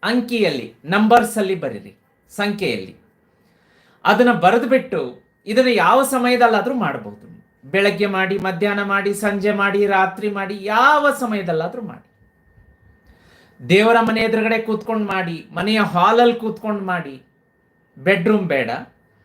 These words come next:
ಬೆಡ್‌ರೂಮ್ ಬಿಟ್ಟು ಮನೆಯ ಹಾಲ್ ಅಥವಾ ದೇವರ ಮನೆ ಮುಂದೆ ಮಾಡಿ. ಏನ್ ಮಾಡಿ, ನಿಮಗೆ ತಕ್ಷಣ ಹಣದ ಅವಶ್ಯಕತೆ ಇದ್ದಾಗ ಒಂದು ಪಲಾವ್ ಎಲೆ ತಗೊಳ್ಳಿ,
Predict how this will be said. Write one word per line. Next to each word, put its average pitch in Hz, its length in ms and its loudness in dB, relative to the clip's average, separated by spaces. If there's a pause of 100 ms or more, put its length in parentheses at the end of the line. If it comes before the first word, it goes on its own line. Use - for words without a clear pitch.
(180)
ಬೆಡ್‌ರೂಮ್ 196 420 2
ಬಿಟ್ಟು 180 480 -4
ಮನೆಯ 214 240 0
ಹಾಲ್ 180 380 2
ಅಥವಾ 208 420 -4
ದೇವರ 185 260 2
ಮನೆ 131 240 -6
ಮುಂದೆ 113 260 -10
ಮಾಡಿ. - 480 -12
ಏನ್ 226 160 2
ಮಾಡಿ, 190 340 0 (460)
ನಿಮಗೆ 208 500 0 (300)
ತಕ್ಷಣ 254 460 -2
ಹಣದ 214 400 2
ಅವಶ್ಯಕತೆ 208 600 0
ಇದ್ದಾಗ 170 340 -2
ಒಂದು 208 200 -4
ಪಲಾವ್ 190 380 4
ಎಲೆ 175 160 2
ತಗೊಳ್ಳಿ, 131 380 -8